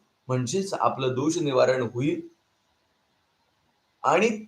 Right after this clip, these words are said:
त्या विचारानं सोडलेला बाण, राजा दशरथाने सोडलेला बाण श्रावण बाळाच्या पर्यंत पोहोचतो, श्रावण बाळाचं मृत्यू होतं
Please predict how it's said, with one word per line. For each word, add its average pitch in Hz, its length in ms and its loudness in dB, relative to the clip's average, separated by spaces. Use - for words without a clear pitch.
त्या 170 300 6
विचारानं 202 680 4
सोडलेला 180 720 4
बाण, 131 360 6
राजा 139 400 4
दशरथाने 143 800 0
सोडलेला 127 640 0
बाण 120 340 0
श्रावण 127 480 -2
बाळाच्या 131 560 2
पर्यंत 135 320 -2
पोहोचतो, 131 540 -2
श्रावण 135 460 2
बाळाचं 123 460 4
मृत्यू 110 480 -4
होतं 120 460 0